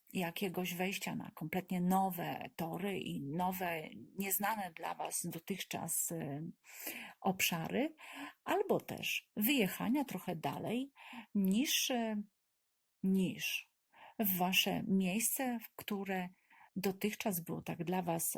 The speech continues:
obeznane i które uważaliście, że jest w granicach tych kilometrów od domu, jakie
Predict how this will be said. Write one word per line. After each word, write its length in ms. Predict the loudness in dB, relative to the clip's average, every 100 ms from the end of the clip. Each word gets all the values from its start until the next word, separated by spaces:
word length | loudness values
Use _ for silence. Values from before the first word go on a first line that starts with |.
| -2
obeznane 840 | -2 0 0 0 4 6 6 2
i 360 | -2 -2 -2 -6 -12 -20 -18
które 340 | -8 0 2 2 -2 _ _ 2
uważaliście, 1160 | 4 6 4 4 4 2 2 2 0 0 0 -2 _ -14 -2
że 480 | 0 2 0 0 0
jest 400 | 0 2 0 0
w 160 | 0
granicach 920 | 2 2 2 0 2 0 0 -6 -10 -2
tych 160 | -2 0
kilometrów 720 | -2 -2 0 0 0 -4 -2
od 140 | -4 2
domu, 360 | 2 4 0 -4 -2
jakie 480 | -2 -2 -4 -4